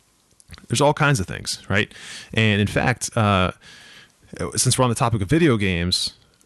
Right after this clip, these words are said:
if you are familiar with Robert Kraft, he owns the New England Patriots. He's the owner of the N F L team, the New England Patriots. Uh,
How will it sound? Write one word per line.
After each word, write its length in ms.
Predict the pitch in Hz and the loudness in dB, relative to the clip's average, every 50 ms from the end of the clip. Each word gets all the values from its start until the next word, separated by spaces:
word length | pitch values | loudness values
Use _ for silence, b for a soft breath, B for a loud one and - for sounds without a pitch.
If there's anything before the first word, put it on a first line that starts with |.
| _ _ _ _ _ | _ _ _ _ _
if 240 | 110 113 104 - - | 0 0 0 0 0
you 260 | 117 120 123 123 117 | 2 4 4 4 4
are 760 | 107 117 117 113 113 113 113 110 107 107 104 101 101 101 95 B B B B B _ - | 4 4 4 4 6 4 4 4 4 4 2 2 2 0 -2 B B B B B _ -14
familiar 480 | - - 127 120 117 127 135 131 120 | -2 2 2 4 4 4 4 4 4
with 160 | 113 107 - 92 | 2 2 0 0
Robert 400 | 92 101 98 101 101 78 - - | 2 4 4 4 2 0 -2 -6
Kraft, 760 | - - - 131 131 110 - - 82 87 - - - - - - _ _ | -10 -4 0 2 2 2 0 -2 -6 -8 -8 -8 -10 -12 -12 -16 _ _
he 320 | - - 104 101 101 - | -4 -2 0 0 0 2
owns 380 | 104 110 110 110 107 104 - - | 2 2 4 4 4 2 2 0
the 160 | 107 101 95 | 0 0 2
New 180 | 95 95 95 | 2 2 2
England 240 | 98 95 92 92 87 | 2 2 2 0 0
Patriots. 480 | - - 107 101 - - 71 - - - | 0 0 -2 -2 -2 -4 -4 -4 -4 -4
He's 160 | 107 101 92 | -4 -2 -2
the 220 | 104 104 98 92 B B B B B B B | -2 -2 -2 -4 B B B B B B B
owner 260 | 113 131 135 131 135 | 2 4 4 4 2
of 80 | 120 104 | 2 2
the 140 | 113 110 | 2 2
N 80 | 110 107 | 2 2
F 100 | 101 - | 2 2
L 140 | 110 98 92 | 2 0 2
team, 180 | - 104 101 | 2 0 2
the 80 | 92 92 | 2 2
New 140 | 90 92 92 | 2 2 0
England 240 | 90 82 82 82 - | 0 0 -2 -2 -2
Patriots. 440 | 92 82 - - - - - - B B B B B B B B B B B B B - - | -4 -4 -4 -8 -10 -10 -10 -10 B B B B B B B B B B B B B -4 -2
Uh, 300 | 98 95 90 87 78 | 0 2 2 2 0